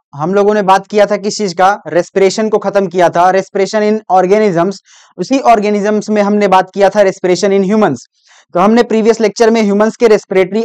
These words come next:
organ, अब human का जो respiratory organ होता है उसको हमने decide किया था या फिर, sorry, discuss कर लिया था कि उसका जो lungs है, humans का जो lungs है उसमें क्या, कैसे, किस तरह से behavior होता है या फिर किस तरह से respiratory system चलता है। याद रखिएगा, हम आपको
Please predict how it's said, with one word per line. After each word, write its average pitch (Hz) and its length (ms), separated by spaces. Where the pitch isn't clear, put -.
organ, 196 300
अब 180 180
human 202 360
का 202 100
जो 196 120
respiratory 190 640
organ 220 320
होता 180 280
है 185 100
उसको 190 220
हमने 214 340
decide 196 380
किया 208 140
था 208 100
या 196 100
फिर, 202 260
sorry, 180 240
discuss 226 340
कर 190 160
लिया 175 180
था 196 180
कि 226 100
उसका 220 300
जो 214 140
lungs 214 420
है, 202 120
humans 190 340
का 220 120
जो 196 120
lungs 196 320
है 202 60
उसमें 208 220
क्या, 202 280
कैसे, 196 380
किस 202 240
तरह 190 160
से 190 100
behavior 185 440
होता 175 200
है 214 60
या 208 60
फिर 214 200
किस 262 160
तरह 214 200
से 202 160
respiratory 190 480
system 185 300
चलता 160 320
है। 139 100
याद 202 180
रखिएगा, 175 420
हम 214 160
आपको 226 440